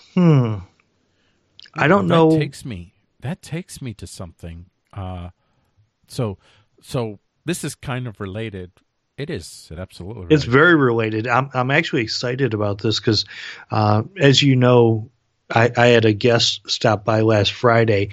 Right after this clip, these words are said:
Speaker 1: Uh, Scott Bowers was in town, and he's from
Speaker 2: The
Speaker 1: North
Speaker 2: Bowers.
Speaker 1: or South, South Carolina. Yes, the Bowers came over for dinner last Friday night,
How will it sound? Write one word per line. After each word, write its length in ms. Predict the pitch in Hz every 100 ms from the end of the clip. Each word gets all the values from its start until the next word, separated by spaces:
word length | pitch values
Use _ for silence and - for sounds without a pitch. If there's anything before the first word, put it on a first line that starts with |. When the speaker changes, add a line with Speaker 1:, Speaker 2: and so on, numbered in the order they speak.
| - - -
Speaker 1:
Uh, 100 | 113
Scott 380 | 104 - 131 123
Bowers 440 | 117 113 117 113 -
was 200 | 110 113
in 120 | 110
town, 360 | - 110 104
and 100 | 104
he's 300 | 101 120 110
from 380 | - 117 113 110
Speaker 2:
The 80 | 117
Speaker 1:
North 380 | 123 117 - -
Speaker 2:
Bowers. 40 |
Speaker 1:
or 180 | 120 110
South, 400 | - 139 131 135 - 135
South 320 | 135 127 -
Carolina. 380 | 127 113 107 104
Yes, 300 | 110 95 - - - -
the 120 | 120
Bowers 480 | 127 135 147 127 -
came 260 | 139 123
over 240 | 127 120 117
for 180 | -
dinner 460 | 107 113 120 107 101
last 360 | 104 113 110 -
Friday 400 | 123 113 107 107
night, 360 | 110 104 104